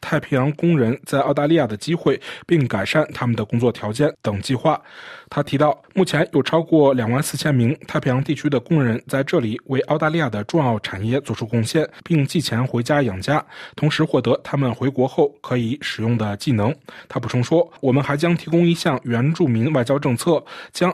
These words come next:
澳大利亚原住民的声音和做法纳入我们的外交工作，并加强原住民与海-，蓝色太平洋之间的联系。”黄英贤在出访前发布的这段视频是一个刻意的尝试，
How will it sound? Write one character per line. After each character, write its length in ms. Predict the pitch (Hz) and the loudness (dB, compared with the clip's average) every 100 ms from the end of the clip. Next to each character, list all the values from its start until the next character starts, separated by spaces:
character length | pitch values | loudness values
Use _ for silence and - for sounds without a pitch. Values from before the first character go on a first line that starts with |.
| - | 0
澳 100 | 175 | -2
大 140 | 170 | 0
利 120 | 175 | 2
亚 140 | 170 - | 0 0
原 180 | 120 135 | -2 0
住 140 | 151 | 2
民 160 | 117 131 | 2 2
的 120 | 120 | 0
声 280 | - 170 170 | 0 0 2
音 120 | 175 | 2
和 160 | 147 139 | 0 0
做 160 | 175 | 0
法 220 | 127 120 - | 0 -4 -4
纳 140 | 135 | -2
入 140 | 135 123 | 2 2
我 120 | 98 | 2
们 100 | 98 | -2
的 140 | 113 | -2
外 120 | 110 104 | -2 -2
交 160 | 110 | -4
工 180 | - 131 | -2 0
作， 240 | 165 160 - - - - | 4 2 2 -14 -16 0
并 280 | 170 156 | 2 2
加 200 | 147 175 | 0 0
强 220 | - 123 139 - | 0 -2 -4 -2
原 180 | 127 147 | -2 0
住 160 | 180 | 2
民 320 | 123 113 113 - - | 2 2 -2 -4 -6
与 180 | 127 | -4
海-， 240 | 135 - 139 - | -4 -4 -8 -6
蓝 260 | - 117 139 | -4 0 0
色 280 | - 190 139 | 0 2 0
太 180 | - 120 | 0 -2
平 100 | 117 | -2
洋 160 | 113 117 | -2 -4
之 100 | 123 | -2
间 180 | 120 | 0
的 120 | 113 95 | 0 -2
联 180 | 95 | -6
系。” 260 | 101 175 156 _ - - - _ | -2 -2 -2 _ -20 -20 -20 _
黄 160 | 131 | 0
英 120 | 156 165 | 2 2
贤 200 | 127 147 - - | 2 -2 -4 -8
在 200 | - 143 123 | 0 2 2
出 180 | - 160 | -2 -2
访 180 | 120 | -2
前 220 | 101 117 120 | -2 -2 -2
发 140 | 131 | -2
布 120 | 139 | 0
的 160 | 127 110 | 0 -2
这 120 | - | 0
段 120 | 131 | -2
视 160 | 127 - | -2 -4
频 260 | - 107 - - - | -4 -4 -4 -10 -16
是 180 | - 147 | -6 -2
一 60 | 143 | 0
个 180 | 143 | 0
刻 200 | 123 - | 0 2
意 40 | 131 | 0
的 80 | 104 | -2
尝 340 | - 107 107 | -8 -4 -4
试， 300 | - 180 - | 0 0 0